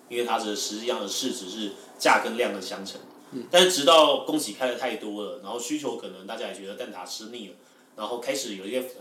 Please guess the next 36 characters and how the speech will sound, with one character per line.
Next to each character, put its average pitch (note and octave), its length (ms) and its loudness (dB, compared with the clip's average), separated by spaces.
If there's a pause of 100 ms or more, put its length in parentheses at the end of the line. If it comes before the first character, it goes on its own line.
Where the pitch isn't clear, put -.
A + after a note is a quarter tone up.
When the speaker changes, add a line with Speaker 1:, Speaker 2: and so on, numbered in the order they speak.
(120)
Speaker 1:
有 A#2+ 100 -10
一 - 40 -8
些 C#3 180 -6
成 B2+ 200 -6
长 G#2+ 280 -4
开 B2+ 120 -8
始 G#2+ 140 -8
趋 B2+ 240 -6
缓， B2 240 -6
或 A#2+ 80 -4
者 - 100 -6
是 - 140 -10
价 - 260 -2
格 F#2 260 -10 (280)
再 - 140 0
也 A2 120 0
上 A2+ 220 -2
不 G#2+ 80 -6
去 A#2 200 -6
了， F#2 100 -10 (380)
那 C3 60 -4
它 B2+ 120 0
开 C#3 160 -4
始 G2 180 -6
进 B2 220 -8
到 A#2+ 100 2
了 A2+ 100 2
一 G#2+ 80 -4
个 G2+ 140 -8
所 F#2 160 -10
谓 G#2 160 -4
的 F#2+ 280 -4 (400)
低 D3 200 0
成 G#2 200 -4
长 - 200 -8
期。 - 220 -10